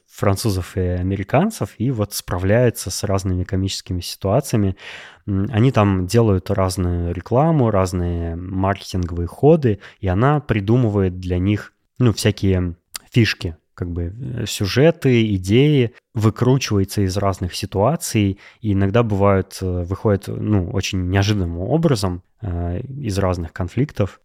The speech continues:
И это очень смешно, и ощущения после просмотра «Эмили в Париже» очень приятные. Ты, э, с каким-то таким, ты заканчиваешь каждую серию смотреть с каким-то т-, с какой-то теплотой внутри.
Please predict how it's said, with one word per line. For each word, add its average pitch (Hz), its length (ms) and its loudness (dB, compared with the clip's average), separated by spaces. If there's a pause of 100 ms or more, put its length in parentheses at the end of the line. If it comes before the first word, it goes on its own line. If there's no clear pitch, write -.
И 95 520 0
это 120 200 0
очень 110 300 2
смешно, 156 640 2 (100)
и 117 360 2 (220)
ощущения 127 640 2
после - 280 -2
просмотра 98 840 0 (220)
«Эмили 107 300 4
в - 120 -6
Париже» 120 640 2 (180)
очень 120 300 2
приятные. 107 640 0
Ты, 131 280 0 (180)
э, 101 220 -6
с - 100 -8
каким-то 113 360 -4
таким, 104 400 0 (140)
ты 120 100 -2
заканчиваешь 120 500 2
каждую 110 300 2
серию 190 320 2
смотреть 117 420 -4
с - 40 -10
каким-то 110 360 -4
т-, - 60 -10 (220)
с - 120 -10
какой-то - 300 -4
теплотой 104 520 2
внутри. 85 520 -6